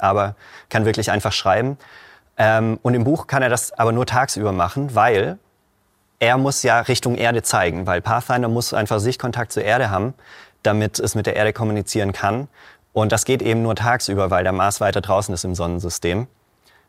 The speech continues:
Und nachts zeigt er eben nach draußen, aus dem Sonnensystem raus, von der Sonne weg. Und deswegen geht das nachts nicht. Und im Film mussten sie dann halt eine Szene machen, wie er nachts in seinem Rover sitzt und mit der nasa schreibt.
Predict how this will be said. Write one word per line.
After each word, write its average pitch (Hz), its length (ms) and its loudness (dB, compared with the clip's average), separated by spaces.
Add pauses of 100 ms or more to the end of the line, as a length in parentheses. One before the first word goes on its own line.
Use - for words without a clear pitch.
(280)
Und 101 440 -2 (340)
nachts - 480 0
zeigt - 480 0 (200)
er 107 300 0
eben 110 360 0 (380)
nach 113 200 0
draußen, 110 640 0
aus 104 140 0
dem 113 100 -2
Sonnensystem 101 520 0
raus, 104 260 2
von 104 120 -4
der 95 120 0
Sonne 95 240 0
weg. 101 200 -2 (600)
Und 110 140 2
deswegen 110 220 0
geht 135 140 2
das 120 140 0
nachts 110 260 0
nicht. 123 300 -2
Und 117 160 0
im 110 100 -2
Film 123 240 2
mussten 120 260 -2
sie 104 120 2
dann 104 160 -2
halt 107 80 2
eine 95 80 -4
Szene 107 260 -2
machen, 101 220 0
wie 104 80 2
er 98 60 4
nachts 98 280 -2
in 104 80 0
seinem 98 180 0
Rover 95 280 2
sitzt - 300 -4
und 92 200 -2
mit 92 140 -4
der 92 80 0
nasa 87 340 -4
schreibt. - 400 -12